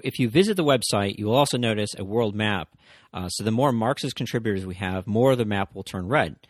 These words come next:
The more capitalist contributors we have, more the map will turn blue. So after you make your donation, email us and let us know which side you back and which country you're interested in influencing on the map. So if you'd like to financially support the show, support us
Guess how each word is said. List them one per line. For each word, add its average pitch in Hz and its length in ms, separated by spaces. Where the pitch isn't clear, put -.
The 98 60
more 104 160
capitalist 117 600
contributors 92 480
we 92 80
have, 92 360
more 110 300
the 110 80
map 85 300
will 92 60
turn 82 260
blue. 98 340
So - 200
after 196 240
you 165 140
make 151 180
your 131 100
donation, 113 720
email 135 300
us 95 180
and 98 100
let 117 140
us 131 160
know 107 140
which 107 240
side 101 360
you 87 80
back 95 480
and 95 160
which 113 220
country 113 320
you're 92 120
interested 104 440
in 95 160
influencing 101 600
on 90 100
the 101 60
map. 113 260
So - 140
if 104 120
you'd 113 100
like 123 240
to 120 140
financially 110 540
support - 420
the 90 100
show, 135 420
support - 420
us 131 60